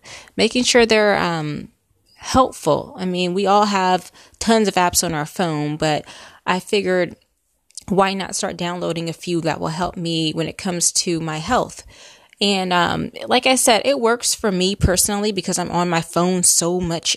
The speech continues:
anyway. So, um, you know, downloading an app to track my water intake, it, it's the best thing. It is the best for me. Like I said, it's only been a few days, but already I've noticed a difference.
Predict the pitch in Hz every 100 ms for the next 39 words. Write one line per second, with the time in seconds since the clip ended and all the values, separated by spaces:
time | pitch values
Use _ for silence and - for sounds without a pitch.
0 | - 165 165 196 220 233 254 - - -
1 | - - 180 175 170 165 160 156 147 147
2 | - - _ _ _ 190 175 175 190 214
3 | 202 190 180 180 180 - 170 - 190 165
4 | 147 185 285 247 165 160 156 175 156 156
5 | - - - _ _ - - - 208 202
6 | 185 - - _ _ _ - 226 - 196
7 | 180 180 - 156 127 104 - - 185 175
8 | - 170 160 160 143 - - 160 151 139
9 | 170 214 214 202 196 208 214 214 180 185
10 | 175 - 175 190 170 165 175 208 - 165
11 | 170 180 165 165 170 151 165 160 147 151
12 | 160 165 156 147 - 151 147